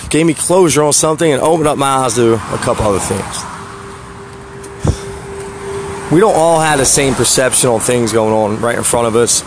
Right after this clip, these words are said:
if we don't, if we don't talk about it, we, we never find out that. I found out, I found out that there in that s-, in that scenario, that situation. So I flipped that straight over to,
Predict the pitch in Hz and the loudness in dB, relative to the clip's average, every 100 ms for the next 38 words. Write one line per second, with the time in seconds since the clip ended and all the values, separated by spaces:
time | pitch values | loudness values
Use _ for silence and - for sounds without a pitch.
0 | 139 - 123 117 - - - - - - | -4 0 0 0 -4 -12 -14 -14 -8 0
1 | 180 190 - 156 160 120 120 117 110 117 | 4 4 2 2 2 0 0 0 0 -2
2 | 110 117 120 117 113 - 113 107 95 - | -2 -2 0 2 2 2 0 2 0 -2
3 | 92 - - - - - - 98 - 113 | -6 -8 -14 -6 -2 -2 -2 -4 -4 -2
4 | 113 113 110 - - - - - - - | 0 0 0 -2 -10 -20 -20 -20 -20 -20
5 | - - - - 120 151 147 135 110 104 | -20 -20 -12 -6 -2 0 2 2 0 -2
6 | 95 107 107 113 120 117 131 98 - - | -2 0 0 0 2 2 2 0 -2 0
7 | - 113 135 - - 135 135 123 113 113 | 0 2 0 0 0 2 2 4 4 2
8 | - 113 117 117 117 120 104 123 120 98 | 0 0 2 2 2 -2 0 2 2 0
9 | - - - - - - 135 - 202 - | -6 -8 -20 -20 -20 -8 -4 2 2 2
10 | 156 139 - 151 - 170 151 160 139 131 | 2 0 0 -2 2 2 4 4 2 2
11 | - 135 127 | 2 4 4